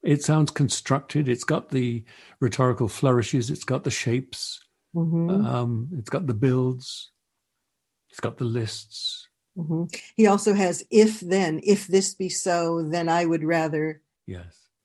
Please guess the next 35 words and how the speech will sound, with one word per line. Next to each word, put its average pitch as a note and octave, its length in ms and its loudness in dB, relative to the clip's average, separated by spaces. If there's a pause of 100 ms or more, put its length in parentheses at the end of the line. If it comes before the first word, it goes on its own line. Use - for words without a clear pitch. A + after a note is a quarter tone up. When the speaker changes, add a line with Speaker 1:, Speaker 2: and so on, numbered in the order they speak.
(120)
Speaker 1:
"If - 180 -4
this D#3+ 160 6
be C3 140 2
true, C3 440 2 (200)
I C3+ 120 2
want C3+ 200 4
to G2+ 60 -8
take B2 240 -2
my A2 120 0
place G#2 280 -2
side C3 300 -2
by B2 100 -4
side B2 260 -6
with A#2 120 -6
the B2 80 0
traitors G2 600 -6
in F#2+ 100 -6
this G2 140 -10
fight." G2+ 140 -10 (300)
So B2 120 -10
he's G#2 120 -8
contrasting G2+ 480 -10
disloyalists G#2 720 -6
and G2 100 -6
traitors G2+ 400 -8
with, A2 220 -12
yeah, G2+ 260 -8
Speaker 2:
Mm-hmm. - 340 -12
Speaker 1:
yeah. F#3 180 -4 (1000)
He's A2 80 -8
got - 180 -4
his A#2 160 -6
lists, G#2+ 320 -6 (420)
autocrats, - 680 -4 (180)
tyrants, G2+ 520 -4